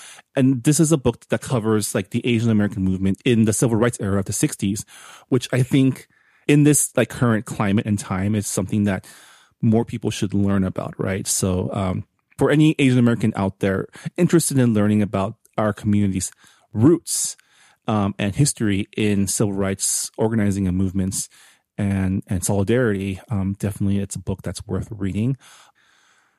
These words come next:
You know, we're all talking and thinking about how to become better allies and better, um, advocates for minorities in this country, right? So,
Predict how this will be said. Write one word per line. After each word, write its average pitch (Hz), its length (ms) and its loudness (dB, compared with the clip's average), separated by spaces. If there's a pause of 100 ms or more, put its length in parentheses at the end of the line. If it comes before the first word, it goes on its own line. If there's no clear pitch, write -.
(280)
You 151 80 4
know, 120 60 6
we're 147 280 4
all 165 340 2
talking - 480 -2
and 123 140 0
thinking 120 300 0
about 110 260 -2
how 139 240 -2
to - 160 0
become 110 720 -2 (160)
better 104 400 -2
allies 98 680 -4
and 95 400 -6 (100)
better, 98 400 -2 (540)
um, 95 420 -4 (220)
advocates - 680 -6 (240)
for 98 300 -2
minorities 101 560 0
in 104 80 0
this 98 100 -2
country, 110 360 -6
right? 101 280 -6
So, 98 420 -2